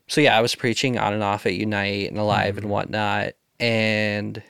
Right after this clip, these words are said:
Speaker 1: getting exposure to those different churches and just exposure in college and whatnot to a lot of different people and ideals.
Speaker 2: Mm-hmm.
Speaker 1: Um, it didn't rock my Christian faith. It didn't. Um, but I just started seeing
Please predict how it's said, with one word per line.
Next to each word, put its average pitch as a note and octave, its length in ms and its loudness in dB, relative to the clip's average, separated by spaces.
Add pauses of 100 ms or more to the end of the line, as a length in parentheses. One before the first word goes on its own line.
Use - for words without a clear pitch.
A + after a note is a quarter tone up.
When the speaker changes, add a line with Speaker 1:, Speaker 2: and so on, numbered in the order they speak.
(840)
Speaker 1:
getting D3 240 4
exposure B2 420 2
to - 160 -4
those A#2 180 0
different A2+ 340 -2
churches G#2 920 -2
and G#2+ 480 -4
just - 480 -6
exposure A#2 540 2
in A2+ 80 0
college A2 460 0
and A2 100 -4
whatnot A2 540 -4
to - 120 -10
a - 20 -6
lot G#2+ 180 -2
of G#2 80 -6
different G#2 260 -8
people G#2+ 340 -6
and G#2 80 -4
ideals. G#2+ 540 -6 (160)
Speaker 2:
Mm-hmm. G2+ 540 -10
Speaker 1:
Um, A2 280 4
it - 100 0
didn't A3+ 260 4
rock G2 260 0
my F2 100 -4
Christian - 360 -6
faith. - 340 -10 (140)
It C3 100 0
didn't. - 240 0 (720)
Um, G#2 320 0 (800)
but D3+ 140 6
I D3 120 8
just C#3 160 0
started E3 260 2
seeing A#2+ 600 0